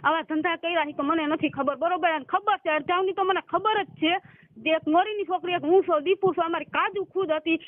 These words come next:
એક રા-, રાયડીવાળી છોકરી હતી, હજી કેટલી હતી મને નથી ખબર, પણ આટલી છોકરીનું મને ખબર છે. એટલે હું છે ને હવે છે ને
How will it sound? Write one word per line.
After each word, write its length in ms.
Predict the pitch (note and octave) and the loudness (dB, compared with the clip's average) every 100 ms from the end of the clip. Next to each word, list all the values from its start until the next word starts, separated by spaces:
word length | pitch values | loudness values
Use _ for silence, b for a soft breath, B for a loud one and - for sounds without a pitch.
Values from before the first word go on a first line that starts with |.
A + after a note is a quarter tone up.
| B | B
એક 240 | - F#4 F#4 | -4 -2 -2
રા-, 340 | D#4+ F#4 D4+ | -2 0 0
રાયડીવાળી 480 | C#4+ E4+ G4+ F#4 E4+ | 0 0 2 0 -4
છોકરી 420 | - F#4 - F4+ | 2 2 2 0
હતી, 160 | D#4+ C4 | 0 0
હજી 200 | C#4 G4+ | 0 0
કેટલી 400 | A4+ G#4 G4+ F#4 | 0 -2 2 4
હતી 140 | E4+ | 4
મને 220 | E4 F4 | 4 4
નથી 240 | E4+ G#4 A4 | 2 2 2
ખબર, 280 | E4+ D#4 C#4+ b b | 2 0 -4 b b
પણ 120 | C#4+ | -2
આટલી 280 | C4+ F#4 G4+ | -2 -2 -4
છોકરીનું 480 | F#4+ F#4+ F#4 F4 D#4+ | -4 -2 0 2 2
મને 160 | D#4+ | 2
ખબર 320 | D#4 F#4 G4+ F4+ | 2 0 2 0
છે. 120 | E4+ | 0
એટલે 160 | D4+ | 0
હું 180 | D4 F#4 | 4 4
છે 100 | F#4+ | 4
ને 80 | F#4 | -2
હવે 160 | C#4+ D#4 | -2 -2
છે 60 | |
ને 120 | F4 | -4